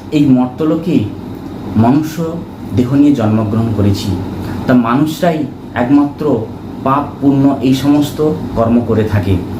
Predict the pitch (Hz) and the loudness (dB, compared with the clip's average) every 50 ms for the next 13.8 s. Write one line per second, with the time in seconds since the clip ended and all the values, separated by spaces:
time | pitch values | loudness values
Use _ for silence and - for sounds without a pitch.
0 | - - - - - 151 170 175 190 185 - 185 185 185 180 156 123 123 135 143 | -8 -6 -4 -2 0 2 2 2 2 2 0 0 2 2 2 0 2 2 2 2
1 | 135 143 151 156 156 156 156 151 147 147 143 135 120 117 - - - - - 143 | 4 2 2 2 2 0 0 0 0 2 2 2 0 0 -4 -10 -10 -4 -2 -2
2 | 147 - - - 170 175 175 175 170 170 165 123 113 101 123 - 123 123 117 113 | -2 -2 -2 -2 0 2 4 4 4 4 2 2 0 0 0 0 0 0 0 0
3 | 113 107 101 101 - - - - - 143 143 156 180 165 135 120 - - - - | -2 -2 -2 -4 -4 -6 -6 -4 -2 0 0 2 0 0 0 -2 -4 -6 -14 -16
4 | - - - 147 156 170 175 165 123 110 110 139 165 180 180 170 156 143 139 - | -14 -6 -4 -2 0 0 0 -2 -4 -4 -4 0 2 2 2 2 0 0 2 2
5 | - - 101 95 110 123 143 147 143 156 151 151 151 - - 139 123 - - - | 2 0 0 0 2 2 4 2 2 2 0 0 -2 -2 0 0 0 -2 -2 -8
6 | - - - - - - 156 160 160 151 139 131 147 151 151 - 151 156 156 165 | -10 -12 -12 -10 -6 0 2 2 4 4 4 4 4 2 2 2 2 2 2 2
7 | - - 127 113 98 - - - 151 143 117 101 104 98 98 92 85 - - - | -2 -4 -4 -6 -6 -4 -2 0 0 2 2 2 2 2 2 2 0 -2 -6 -10
8 | - - - - - - 127 147 143 160 170 170 175 - - 185 170 139 120 123 | -12 -10 -10 -8 -6 -2 -2 -2 -2 0 0 0 0 0 -2 -2 0 2 2 4
9 | 143 147 139 - 175 160 135 131 127 143 156 147 131 131 127 - - - 147 160 | 2 2 0 0 0 2 2 4 4 4 2 2 0 0 -2 -4 -2 0 2 2
10 | 202 202 - - - - - - - - - - - 143 156 165 165 135 127 135 | 2 0 -4 -8 -12 -12 -12 -12 -12 -10 -10 -6 0 2 2 4 2 2 2 2
11 | 135 135 131 139 135 123 143 - - 160 170 190 202 180 - - - - 196 180 | 2 2 2 2 2 2 2 2 2 0 0 0 0 -2 -6 -8 -2 -2 -2 -2
12 | - - - 185 - 117 117 110 104 113 101 90 - - - - - - 98 98 | -2 0 0 0 2 2 2 2 2 2 2 0 0 -4 -8 -10 -8 -4 -2 0
13 | 127 135 151 170 160 151 131 113 107 98 104 113 117 123 143 185 | 0 0 0 -2 -4 -4 -4 -4 -4 -2 -2 2 2 4 4 2